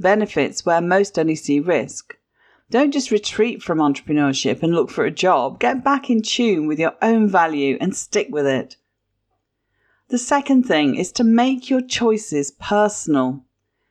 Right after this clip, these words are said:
Just like those breaking free of the matrix, we choose freedom. We desire to live life on our own terms, maybe even working from home. Being your own boss means your time is yours to organise, be it working, time with the family,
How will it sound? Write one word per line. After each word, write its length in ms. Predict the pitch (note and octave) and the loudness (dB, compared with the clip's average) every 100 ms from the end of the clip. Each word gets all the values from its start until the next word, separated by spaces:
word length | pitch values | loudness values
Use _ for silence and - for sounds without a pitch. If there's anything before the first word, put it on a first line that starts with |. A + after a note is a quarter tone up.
| _ _ _ _ | _ _ _ _
Just 280 | B3 C4+ - | -2 -2 0
like 180 | D4 G3+ | -2 2
those 200 | G#3+ G3 | 2 2
breaking 420 | F#3+ F3+ - E3+ | 0 -2 -2 -6
free 200 | - F3 | -4 -2
of 120 | E3 | 0
the 80 | E3 D#3 | 0 2
matrix, 520 | E3 D#3+ - A2+ - - | 0 0 -2 -2 -2 -2
we 100 | A3+ | -2
choose 480 | - B3+ A#3+ A3 | 0 2 2 2
freedom. 560 | - D3+ D3 C3 A#2 C3 _ _ _ - | -2 0 2 0 -2 -6 _ _ _ -4
We 80 | G3+ | -2
desire 540 | F#3 G3 A3+ A#3 G#3 | 0 0 2 4 2
to 160 | F#3+ F#3 | 2 0
live 280 | F#3+ A#3 G#3+ | 2 0 2
life 300 | D#3+ D3+ - | 0 0 0
on 100 | F3 | 2
our 160 | E3+ | 2
own 180 | E3+ E3+ | 2 0
terms, 640 | - A3+ G#3 C#3 C#3 - | 0 2 2 2 0 -2
maybe 300 | F#3 B3+ C4+ | 0 2 2
even 280 | G3+ F3+ F#3 | 0 0 0
working 320 | F3+ F3+ G3+ | 0 0 -2
from 200 | F#3+ G3 | -2 -4
home. 460 | - G#3 D3 C#3 C3+ _ _ _ _ _ _ _ _ _ _ - | 0 0 2 0 -4 _ _ _ _ _ _ _ _ _ _ 0
Being 320 | A#3+ C4+ C4+ | 4 6 6
your 200 | G3+ - | 4 4
own 240 | F#3+ G#3 | 2 2
boss 360 | F#3 D#3+ D3+ - | 2 0 -2 -2
means 240 | E3+ E3+ | -2 0
your 120 | F3 E3+ | 0 -2
time 420 | - G#3 A#3 A3+ | -2 2 4 2
is 160 | G#3+ | 2
yours 280 | G3+ F#3 - | 2 2 0
to 120 | - F3 | -2 0
organise, 600 | E3 D#3 C#3+ C#3 C#3 - | 0 2 0 2 0 -2
be 160 | F3+ | -2
it 120 | F3 F3+ | -2 2
working, 600 | G#3+ G#3+ G#3 G#3+ G3+ G3 | 2 2 2 -2 0 -2
time 320 | F3+ F3 F3 | -2 -2 -2
with 120 | D3+ | -4
the 60 | C#3+ | -6
family, 680 | - G3+ G3+ G3 G3 F#3+ | -2 0 2 2 0 -2